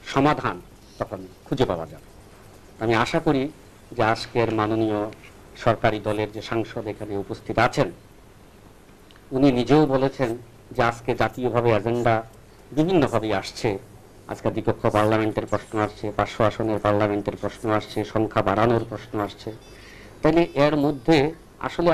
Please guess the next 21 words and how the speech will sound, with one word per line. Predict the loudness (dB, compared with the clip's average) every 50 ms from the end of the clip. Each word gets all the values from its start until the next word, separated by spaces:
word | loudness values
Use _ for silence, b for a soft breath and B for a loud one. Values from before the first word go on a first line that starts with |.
| 4
আমাদেরকে | 2 0 -2 -2 -2 -4 -2 -2 -2 0 0 0 -2 -6 -10 -20 -20 -20 -20 -20 -20 -20 -10 0 2 4
বাংলাদেশের | 4 6 6 4 4 0 -2 -6 -8 -8 -6 -6
সমাজ | -2 2 2 2 2 2 0 -2
বাস্তবতার | -4 -4 -4 -6 -4 -4 -2 0 0 0 0 0 0
নিরিখে | 0 2 0 2 2 2 2 2 2
চিন্তা | 0 0 2 2 0 0 2
করে | 2 0 2 2 2
দেখতে | 0 0 2 0 0 0
হবে | 0 -2 -6 -8 -12 -14 -16 B B B B B B B -18 -6 -2
যে | -2 -2 -2 -4 -10 -20 -20 -20 -20 -20 -20 -20 -20 -20 -20 -20 -20 -16 0 4
যেই | 4 6 6 4 2 0 -2
পদ্ধতিগুলা | -2 -2 -2 -2 -2 2 2 2 2 2 2 2 2 2 0
ব্যর্থ | -2 -2 -2 -6 -4 -4 -4 -2 0
প্রমাণিত | -2 0 4 4 4 4 4 2 0 -2
হয়েছে, | -2 -6 -6 -8 -12 -16 -18 -18 -6 -2 0 2
এটার | 2 2 0 0 0
পুনরাবৃত্তি | 2 4 4 4 4 2 0 -4 -10 -8 -8 -8 -4 -2
করার | -2 -2 -2 -2 -2
কোনো | -2 -2 -2 -2 -4 -10 -18 -20 -20 -20 -20 -20 -20 -18 -2 0 0
অর্থ | 0 0 0 0 0 0 0 2 2
নেই। | 2 0